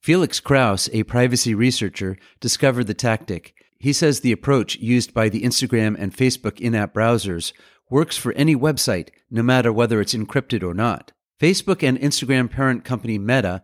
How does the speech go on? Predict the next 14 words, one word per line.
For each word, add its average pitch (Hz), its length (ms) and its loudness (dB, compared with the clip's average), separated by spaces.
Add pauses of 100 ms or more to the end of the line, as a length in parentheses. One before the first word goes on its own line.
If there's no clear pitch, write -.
(220)
maintains 139 580 0
that 120 280 0
what 131 240 0
it 147 160 0
is 120 160 0
doing 127 400 0
does 123 240 2
not 131 260 2
violate 123 560 2
Apple's 107 520 -2 (100)
app 131 260 0
tracking 131 540 -2
transparency 120 880 -4
standard, 120 640 -2